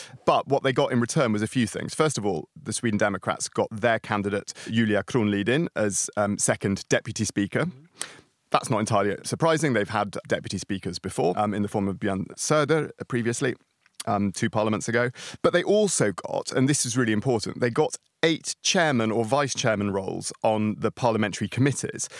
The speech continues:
Now, this is a new departure 'cause previously they were shut out of these roles completely. And now they have twice as many chairman or vice chairman as the moderates and four times as many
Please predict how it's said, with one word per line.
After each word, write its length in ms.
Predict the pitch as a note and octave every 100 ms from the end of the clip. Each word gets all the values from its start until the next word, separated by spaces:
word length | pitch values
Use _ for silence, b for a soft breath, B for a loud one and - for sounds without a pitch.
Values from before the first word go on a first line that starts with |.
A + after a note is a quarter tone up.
| B -
Now, 360 | C3 B2 B2+ -
this 220 | B2 B2+
is 100 | A#2
a 60 | A#2
new 200 | C3 C#3
departure 460 | B2 C3+ B2 F#2+
'cause 120 | G#2 G#2
previously 500 | - C#3 B2+ A2+ G#2+
they 100 | G2+
were 100 | G#2+
shut 340 | - A#2+ A2+
out 240 | C3+ C3
of 100 | A2
these 220 | F#2+ F#2+ F#2
roles 340 | F2+ E2 F2+
completely. 720 | - F#2+ A#2+ A#2 - - - B B
And 160 | A#2 A#2+
now 180 | D3+ D3+
they 100 | A#2
have 120 | A2+
twice 400 | - E3 D#3+ C3
as 100 | A#2
many 300 | A2+ G#2+ G2
chairman 460 | F#2 A#2+ G#2 G#2 G#2
or 60 |
vice 240 | G#2 G#2+ G2+
chairman 360 | A2 G2 F#2+ -
as 300 | A2+ G#2+ F#2
the 280 | G#2 G#2+ G2+ -
moderates 760 | A2 C3+ C3+ A2 - - - B -
and 160 | B2
four 260 | - F3+ E3+
times 280 | - G#2 G#2
as 100 | F#2+
many 380 | G2 F#2+ F2